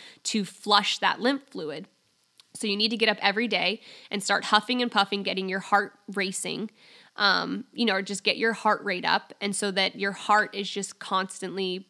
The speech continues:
pumping that lymph fluid and redirecting it to your other lymph nodes. He said, "It's very important." And so I said, "Okay." And so,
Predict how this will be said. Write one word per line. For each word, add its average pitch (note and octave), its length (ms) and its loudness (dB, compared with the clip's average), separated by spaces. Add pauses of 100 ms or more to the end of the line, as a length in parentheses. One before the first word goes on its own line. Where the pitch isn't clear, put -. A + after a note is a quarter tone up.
(120)
pumping G3 760 0
that F3 240 4
lymph A#3 300 -2 (120)
fluid F#3 440 -4 (880)
and G#3 240 -2
redirecting G3+ 600 0
it G3 100 -6
to - 140 -8
your F#3 140 -6
other F3+ 200 -4
lymph F3 300 -8
nodes. - 300 -14 (420)
He G3+ 100 -6
said, G3+ 160 2
"It's F#3 100 -10
very B3+ 260 8
important." G#3+ 500 -2
And F#3+ 140 -8
so F#3 100 -2
I F#3 60 0
said, F#3+ 180 -6
"Okay." - 380 -6
And F#3+ 400 -4
so, F#3+ 420 -2